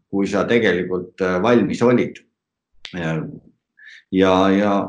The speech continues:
ja sellepärast, äh, selliselt, äh, noh, suurt pilti vaadates, äh, mina julgeks küll öelda, et, et, äh, üle piiri nüüd, äh,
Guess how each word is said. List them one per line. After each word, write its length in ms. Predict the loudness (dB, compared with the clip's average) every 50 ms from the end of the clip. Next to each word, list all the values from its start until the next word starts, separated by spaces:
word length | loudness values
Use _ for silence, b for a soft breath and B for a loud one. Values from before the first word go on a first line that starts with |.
| -10 -12
ja 220 | -10 -8 -6 -6 -4
sellepärast, 800 | -2 -2 0 0 0 0 0 0 -2 -2 -4 -6 -8 -8 _ -2
äh, 160 | -2 0 -2 -4 -10 B B B B B B B B
selliselt, 760 | -2 0 0 2 2 2 2 2 2 2 2 0 -2 -4 0 2
äh, 240 | 2 2 2 2 0
noh, 200 | 0 0 -2 -2 -6
suurt 580 | -12 -18 -14 0 4 6 8 8 6 4 0 0
pilti 420 | 0 0 0 0 -2 -4 -6 -4 -2
vaadates, 720 | 0 0 0 0 -2 -4 -6 -6 -8 -8 -8 -8 -8 -8 -6 -6
äh, 640 | -4 -4 -4 -4 -4 -6 -6 -8 -10 _ -12 -12 -12 -10
mina 400 | -4 -2 0 2 2 2 2 2 0
julgeks 540 | 0 -2 -4 -6 -6 -8 -8 -8 -8 -12 -8
küll 260 | -4 -2 0 2 2 2
öelda, 400 | 2 0 0 -4 -6 -6 -6 -6
et, 300 | -8 -10 _ _ -10 -10 -10 -10 -10
et, 400 | -10 -12 -12 -14 _ _ _ -8
äh, 300 | -6 -6 -4 -4 -4 0 0
üle 260 | 0 2 2 2 0 0 0
piiri 480 | 2 4 6 6 6 4 2 0 -2 -2 -2
nüüd, 360 | -4 -4 -6 -8 -10 _ -4
äh, 560 | -2 -2 -2 -2 -2 -4 -4 -4 -4 -4 -4